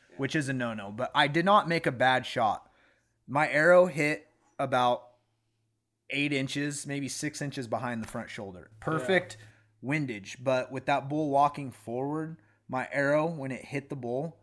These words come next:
Speaker 1: it hit a rib and it deflected and went straight into the guts.
Speaker 2: Yeah, so it caught one lung and somehow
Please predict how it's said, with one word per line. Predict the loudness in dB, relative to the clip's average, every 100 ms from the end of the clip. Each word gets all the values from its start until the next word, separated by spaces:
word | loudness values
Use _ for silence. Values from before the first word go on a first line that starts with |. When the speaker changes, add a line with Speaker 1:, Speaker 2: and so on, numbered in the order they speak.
| _
Speaker 1:
it | -16 -6
hit | -4
a | -4
rib | -6 -6 -8 -14 _ -14
and | -12
it | -12
deflected | -12 -12 -10 -8 -8 -8 -8 -10
and | -12 -10
went | -10 -12
straight | -10 -8 -8
into | -8 -10
the | -10
guts. | -14 -14 -14 -16 -20 _ _ _ _ _ _ -12
Speaker 2:
Yeah, | -10 -10
so | -10 -10
it | -10
caught | -4 0 0 -2
one | -6 -4 -4 -6
lung | -6 -6 -6 -10 -14 -18 _ _
and | -16 -16 -16
somehow | -10 -10 -8 -8 -8 -6 -8